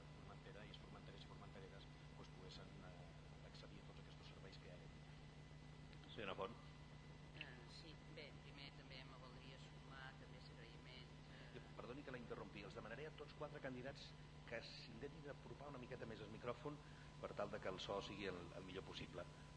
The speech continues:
Speaker 2: Serà molt millor, ens entendrem molt
Speaker 3: Eh, se
Speaker 2: millor
Speaker 3: m'ha sent
Speaker 2: tots.
Speaker 3: més bé.
Speaker 2: Serà millor.
Speaker 3: Gràcies.
Speaker 2: Sí, gràcies.
Speaker 3: Bé, primer, el que deia, no? Sumar-me a l'agraïment, eh, cap a Ràdio I i cap a Sobra Cultural Balear per, eh, avui mos, que mos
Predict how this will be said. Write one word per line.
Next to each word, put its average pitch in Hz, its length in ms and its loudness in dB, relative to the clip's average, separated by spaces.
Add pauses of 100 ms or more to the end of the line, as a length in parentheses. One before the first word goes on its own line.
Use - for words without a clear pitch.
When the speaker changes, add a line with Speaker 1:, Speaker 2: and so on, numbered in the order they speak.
Speaker 2:
Serà 90 220 6 (180)
molt 98 100 6
millor, 95 220 6
ens 95 60 2
entendrem 85 260 2
molt 131 140 6
Speaker 3:
Eh, - 20 6
se - 160 4
Speaker 2:
millor 143 60 2
Speaker 3:
m'ha 147 60 2
sent 143 120 4
Speaker 2:
tots. 143 80 0
Speaker 3:
més 127 140 0
bé. - 340 -2
Speaker 2:
Serà 107 240 12
millor. - 240 0
Speaker 3:
Gràcies. - 320 2
Speaker 2:
Sí, - 60 0
gràcies. - 260 4 (480)
Speaker 3:
Bé, 147 180 12
primer, 156 580 10
el 147 200 4
que 135 80 2
deia, 135 320 6
no? 139 100 4 (220)
Sumar-me 143 480 10
a 156 160 12
l'agraïment, 135 720 6 (160)
eh, 127 320 4
cap 123 160 2
a 123 60 -2
Ràdio 131 200 4
I 135 160 0
i 127 100 -2
cap 120 120 0
a - 80 -2
Sobra 127 240 -2
Cultural 123 320 0
Balear 127 480 4
per, 135 320 2
eh, 120 400 0
avui 123 320 -2 (640)
mos, 117 160 -2 (180)
que 120 80 0
mos 120 140 -4